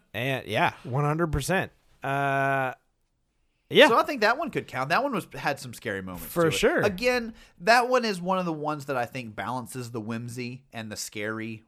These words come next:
Speaker 1: well.
Speaker 2: Yep.
Speaker 1: Um, but it doesn't shy away from saying, "Well, things aren't scary." Well, yeah, they're scary, but we're gonna kinda play with this a little bit.
Speaker 2: There used to be a movie, <clears throat> I think it was a made-for-T V movie,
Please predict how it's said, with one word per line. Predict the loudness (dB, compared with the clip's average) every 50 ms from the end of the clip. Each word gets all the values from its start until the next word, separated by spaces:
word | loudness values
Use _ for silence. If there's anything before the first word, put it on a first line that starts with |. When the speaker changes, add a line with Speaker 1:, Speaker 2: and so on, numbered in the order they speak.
| _ -16
Speaker 1:
well. | -12 -10 -6 -6 -4 -4 -6 -6 -10 _ _ _ _ -6
Speaker 2:
Yep. | -4 -2 0 2
Speaker 1:
Um, | 2 2 2 4
but | 2 2
it | 2 0 -2 2
doesn't | 4 4 4 4 0 -6 -8 -10 -16 -20 _ _ _
shy | -12 -8 -4 -2 0 0 2
away | 2 2 2 2 2 2 2
from | 0 -4 -8 -10
saying, | -6 -6 -4 -4 -4
"Well, | -6 -6 -6
things | -4 -4 -4 -4 -4 -4
aren't | -4 -4 -4 -4 -8
scary." | -12 -6 -2 0 0 0 0 -2 -6 -10 -12 _ _ _ _ _ _ _ -12
Well, | -4
yeah, | 0 0 0
they're | 0 -2 -6
scary, | -6 -4 0 0 2 2 0 -2 -4 -6 -10 _ _ _ _ _ _ _ _ 2
but | 6 8 10 10 10 8 6 6 4 4 4 2 2 0 -2 -4
we're | -4 -4 -4 -4
gonna | -4 -6 -8 -8 -8
kinda | -8 -8 -8 -8
play | -6 -6 -6 -6
with | -6 -6
this | -10 -12 -12
a | -12
little | -12 -12 -12 -14
bit. | -18 -20 -8 _
Speaker 2:
There | 6 8 8 8
used | 8 4 0 -2 -2
to | -4 -2
be | 0 2 2
a | 2
movie, | 2 2 2 2 2 2 0 0 -2 -4 _
<clears throat> | -2 -2 0 0
I | 2 2 4 4 4 4 2
think | 2 0 2 2
it | 2
was | 2 2 2
a | 2
made-for-T | 0 0 0 0 0 0 -2 -2 -4 -4 -4 -2 -4 -4 -2
V | -2 -2 -4
movie, | -4 -6 -8 -6 -6 -8 -8 -8